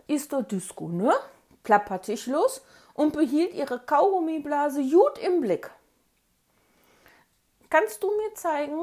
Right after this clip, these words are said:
wie man tanzt?“ So, jetzt wart raus.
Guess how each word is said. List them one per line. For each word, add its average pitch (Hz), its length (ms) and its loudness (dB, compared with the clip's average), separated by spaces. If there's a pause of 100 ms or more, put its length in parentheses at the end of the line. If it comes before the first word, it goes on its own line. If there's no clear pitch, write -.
(200)
wie 294 120 -6
man 302 260 -6
tanzt?“ 226 760 -6 (1700)
So, 220 220 4 (920)
jetzt 285 380 6
wart 220 320 -2
raus. - 340 -10